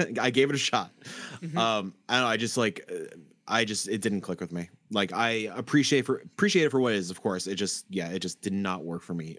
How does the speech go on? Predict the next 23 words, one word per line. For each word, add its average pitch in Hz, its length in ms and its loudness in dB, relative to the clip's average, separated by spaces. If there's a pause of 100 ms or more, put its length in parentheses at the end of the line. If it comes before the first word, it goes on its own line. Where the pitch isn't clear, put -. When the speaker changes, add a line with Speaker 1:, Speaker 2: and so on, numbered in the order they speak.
Speaker 1:
one 90 460 -4
bit. 78 280 -12
Like, 80 280 -16
yeah, 107 260 2
just, 107 160 -4
like, 113 140 0 (380)
the 143 80 4
actual 131 200 2
gameplay, 107 380 2
the 107 60 2
moment 101 220 0
to 104 60 -2
moment, 95 440 -2
the, 92 360 -2 (380)
the 143 80 4
writing 190 320 4
was 110 300 2
cute 107 340 2
and 92 140 -4
quirky 98 280 -2
and 90 160 -2
fun 95 400 -2
and 82 300 -6